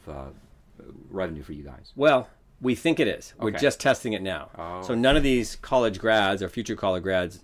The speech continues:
Speaker 2: even know about the service.
Speaker 1: Mm.
Speaker 2: So we're starting to create awareness around, um, around this service offering,
Speaker 1: Mm-hmm.
Speaker 2: so we can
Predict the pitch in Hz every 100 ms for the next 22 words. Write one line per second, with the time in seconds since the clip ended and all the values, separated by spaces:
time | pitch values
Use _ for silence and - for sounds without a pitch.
0 | _ 123 113 98 98 85 82 - 104 92
1 | 73 - - 95 92 82 120 - 156 151
2 | - 131 107 87 101 104 107 90 85 -
3 | - _ _ 107 101 98 95 92 87 -
4 | - 92 87 85 90 _ _ - - -
5 | 98 92 92 90 95 - - - 113 92
6 | - 82 95 - 147 175 185 90 95 104
7 | - 127 123 113 98